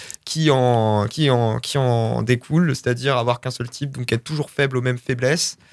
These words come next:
parfois même quatre fois faible à une faiblesse, enfin deux fois plus faible à une faiblesse, euh, notamment, tiens, typiquement pour mon type électrique, j'ai un Magnéti dans mon équipe, logique, et donc il prend fois quatre au type sol.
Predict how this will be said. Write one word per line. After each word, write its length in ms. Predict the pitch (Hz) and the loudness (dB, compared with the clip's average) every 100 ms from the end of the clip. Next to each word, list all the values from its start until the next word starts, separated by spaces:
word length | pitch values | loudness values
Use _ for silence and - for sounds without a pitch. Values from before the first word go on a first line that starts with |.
| - - - | -20 -20 -6
parfois 280 | 135 - 139 | -6 -2 0
même 200 | 143 135 | 0 -2
quatre 220 | - 151 | -4 -6
fois 140 | - 143 | -2 -4
faible 380 | - 143 123 - - | 0 -2 -2 -10 -6
à 80 | 113 | -2
une 100 | 117 | -2
faiblesse, 500 | 123 120 156 - - _ _ _ _ - | -2 0 0 0 -6 _ _ _ _ -16
enfin 140 | - 123 | -2 0
deux 80 | |
fois 120 | 135 160 | 0 0
plus 120 | 151 | 0
faible 180 | 143 123 | 2 0
à 40 | |
une 100 | 120 | -2
faiblesse, 480 | - 120 120 - - _ _ _ _ _ - | -4 -2 0 -2 -10 _ _ _ _ _ -2
euh, 400 | 107 107 107 110 | 2 4 4 2
notamment, 300 | 117 127 135 | 0 2 2
tiens, 180 | 131 - | -2 -14
typiquement 360 | - - 143 139 | -16 -14 0 0
pour 160 | - 135 | 0 -2
mon 100 | 123 | -2
type 260 | - - 113 | -4 -2 0
électrique, 500 | 131 139 131 - 156 143 | 4 2 0 0 0 2
j'ai 420 | 123 117 113 113 | 2 2 2 0
un 100 | 117 | 0
Magnéti 360 | 120 120 117 147 | 0 0 -2 -2
dans 80 | |
mon 100 | 120 120 | 0 -2
équipe, 320 | 110 190 - _ _ _ _ - | 0 -2 -4 _ _ _ _ -6
logique, 400 | 113 123 165 - _ - - - - - - | 2 2 2 -2 _ -20 -18 -18 -18 -20 -4
et 120 | 123 | 0
donc 280 | 135 151 - | 4 2 2
il 40 | 143 | -6
prend 240 | - 165 | 0 0
fois 200 | 165 127 | 2 -4
quatre 320 | 147 151 - | -2 -2 -2
au 120 | 139 135 | -4 -4
type 180 | - | -8
sol. 180 | - 107 | -4 -4